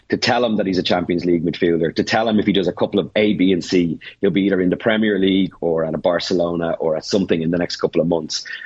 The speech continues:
And he'll be the absolute gel, he'll be the absolute key man in the Moroccan team. And he said all of this after the Croatia game,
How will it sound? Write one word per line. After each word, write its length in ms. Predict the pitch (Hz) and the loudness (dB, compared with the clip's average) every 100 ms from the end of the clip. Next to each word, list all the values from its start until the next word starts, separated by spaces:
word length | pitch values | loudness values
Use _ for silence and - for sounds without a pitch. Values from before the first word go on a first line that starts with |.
| - | -4
And 300 | 107 98 82 | -2 0 0
he'll 160 | 113 104 | 2 2
be 160 | 101 | 0
the 140 | 92 92 | 0 0
absolute 460 | 90 - 95 78 | -2 -2 0 0
gel, 340 | - 90 85 - | 0 0 0 0
he'll 160 | 92 | 0
be 140 | 76 85 | 2 0
the 160 | 87 | 2
absolute 500 | 98 107 - 92 85 | 2 0 -2 -2 -2
key 280 | - 104 98 | -2 0 2
man 320 | 98 87 82 | 2 0 -2
in 100 | 80 | -2
the 60 | 76 | -2
Moroccan 340 | 80 85 82 | -2 0 0
team. 300 | 76 85 78 - - - - | 0 0 -2 -12 -20 -20 -2
And 100 | 107 | 2
he 120 | 107 104 | 2 2
said 220 | 143 156 | 0 0
all 160 | 139 | -2
of 60 | 123 | 0
this 240 | 110 - - | -2 -4 -8
after 380 | 95 95 - 92 | -6 -6 -6 -8
the 80 | - | -8
Croatia 520 | - 90 101 110 98 | -2 2 2 2 0
game, 300 | 80 67 52 | -2 -6 -12